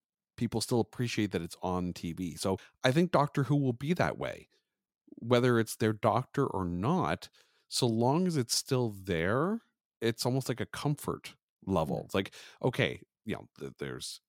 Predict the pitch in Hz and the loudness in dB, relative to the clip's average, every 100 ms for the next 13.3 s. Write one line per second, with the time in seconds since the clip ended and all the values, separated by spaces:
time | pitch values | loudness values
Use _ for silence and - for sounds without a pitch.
0 | _ _ - 110 131 170 151 147 147 143 | _ _ 0 4 4 4 4 4 4 2
1 | 143 131 135 131 131 131 123 71 - 71 | 2 2 0 0 0 0 -2 -6 -8 -6
2 | 67 120 - 156 147 139 127 120 - 110 | 2 2 2 2 2 2 0 0 2 2
3 | 110 - - - - 92 85 - - 95 | 0 -4 -20 -14 -6 -2 -2 -2 -2 -4
4 | 95 98 107 120 113 101 95 - 92 87 | -4 0 2 2 2 2 2 2 2 2
5 | 90 85 87 82 - 101 110 95 90 80 | -2 -2 -2 -2 -2 -4 -2 -2 -4 -4
6 | 78 57 71 62 50 50 - _ _ _ | -6 -6 -10 -10 -10 -10 -16 _ _ _
7 | _ _ _ _ 139 113 95 - 120 120 | _ _ _ _ 4 6 6 6 8 8
8 | 117 110 - - - 123 147 - 127 110 | 6 4 -2 -6 0 4 4 6 6 6
9 | 104 104 - _ 120 104 98 127 127 - | 6 2 0 _ 2 4 6 6 4 4
10 | 117 104 95 101 117 - _ _ 117 107 | 6 6 6 6 6 6 _ _ 4 6
11 | - 120 113 117 - 107 107 113 - 110 | 6 6 8 6 8 6 6 4 2 4
12 | 101 117 131 120 113 110 110 101 101 101 | 8 10 10 8 8 8 8 6 6 6
13 | 101 131 139 | 6 6 6